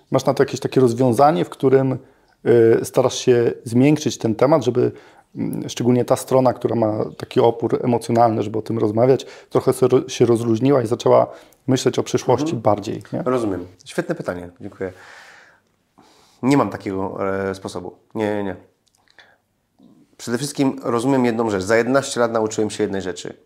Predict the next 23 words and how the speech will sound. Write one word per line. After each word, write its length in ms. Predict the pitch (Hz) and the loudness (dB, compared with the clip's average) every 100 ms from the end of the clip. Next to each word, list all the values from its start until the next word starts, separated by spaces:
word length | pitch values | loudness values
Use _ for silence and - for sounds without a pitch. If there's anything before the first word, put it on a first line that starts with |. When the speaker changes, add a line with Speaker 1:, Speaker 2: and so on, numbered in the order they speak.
| - | -8
Speaker 2:
że 200 | 104 110 | -2 -2
rozmawiając 480 | 113 123 143 131 123 | 0 0 2 0 -2
z 60 | |
tobą 200 | 143 123 | -2 0
jako 200 | 110 113 | -2 -4
z 40 | 110 | -4
człowiekiem, 540 | 113 92 92 127 156 - - - | -4 -2 -4 -4 -6 -12 -18 -4
ja 120 | 110 | 0
nie 140 | 127 | 2
jestem 300 | 147 151 135 | 0 0 -2
w 60 | 123 | -2
stanie 420 | - 123 123 117 - - _ | -2 0 0 -2 -8 -20 _
zrealizować 540 | 104 117 117 113 113 | -2 0 2 0 -2
wszystkich 360 | 110 123 - 110 | -2 -6 -8 -6
punktów 580 | 120 110 117 110 107 - | -6 -4 -2 -2 -4 -14
w 100 | _ | _
pierwszym 460 | - 120 - 113 110 | -2 -2 0 -2 -2
procesie 360 | 107 104 101 101 | -6 -8 -8 -8
współpracy, 560 | - 98 95 - - - | -8 -4 -4 -4 -12 -8
nawet 140 | 110 | -8
w 40 | 110 | -4
pierwszym 280 | 123 - 107 | -6 -4 -4
roku, 300 | 92 - | -6 -8